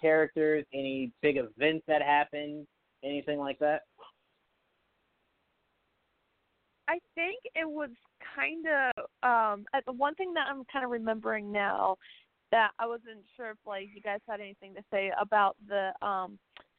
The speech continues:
Speaker 2: when the Peter was in the Netherlands just out of nowhere. I felt like, you know, w-, there was a reason why he was, you know,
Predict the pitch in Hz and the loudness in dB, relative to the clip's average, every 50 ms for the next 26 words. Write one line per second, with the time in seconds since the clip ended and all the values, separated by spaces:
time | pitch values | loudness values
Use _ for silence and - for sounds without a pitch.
0 | _ _ _ _ _ - 247 247 233 233 226 220 214 208 208 190 _ _ _ _ | _ _ _ _ _ 0 2 2 2 2 -2 -4 -8 -14 -16 -18 _ _ _ _
1 | _ _ _ _ _ _ 196 - - 247 - - - 269 277 277 294 294 302 294 | _ _ _ _ _ _ -20 -14 -12 -12 -12 -8 -2 0 2 4 6 6 6 4
2 | 254 240 254 247 233 226 233 220 _ _ - - 233 226 226 226 220 208 - - | 4 2 0 2 2 2 0 -4 _ _ -6 -4 -2 -2 -2 -4 -6 -12 -14 -12
3 | 208 214 226 214 214 208 208 226 247 269 277 277 277 277 277 247 240 - 247 247 | -4 -4 -2 2 2 2 4 4 2 2 2 0 -2 -4 -4 -8 -8 -6 -6 -6
4 | - - - - - 214 220 233 240 233 220 214 214 - - 214 208 208 208 202 | -8 -8 -6 0 2 2 4 4 2 0 0 -2 -4 -6 -10 -14 -8 -4 -2 -2
5 | 208 220 233 233 240 233 233 226 190 247 262 254 - 330 - 320 302 285 _ _ | -2 -2 -2 0 0 0 -2 -2 -4 -6 -6 -4 -6 -6 -2 -2 -2 -2 _ _
6 | _ _ _ _ _ _ _ _ _ _ - 208 _ - 262 240 220 - 262 269 | _ _ _ _ _ _ _ _ _ _ -16 -16 _ -14 -16 -16 -14 -8 -4 -2
7 | 311 294 285 254 240 - - 277 254 269 - - 233 - 285 302 320 247 277 269 | 2 2 4 2 2 0 -4 -12 -12 -12 -10 -2 2 2 2 2 0 -4 -4 -6
8 | 240 254 254 254 254 254 277 302 285 285 285 _ _ 220 247 247 233 220 233 233 | -6 -6 -8 -8 -8 -8 -10 -10 -12 -12 -18 _ _ -4 0 0 0 0 0 -2
9 | 233 233 233 240 240 _ _ _ - 262 240 233 233 226 226 226 220 _ _ _ | -2 -4 -6 -8 -12 _ _ _ -16 -14 -12 -10 -10 -10 -12 -12 -14 _ _ _
10 | _ _ _ 226 240 233 226 214 214 214 208 - _ - - 240 233 208 180 202 | _ _ _ -6 -2 0 2 2 2 0 -4 -8 _ -16 -12 -10 -8 -6 -8 -8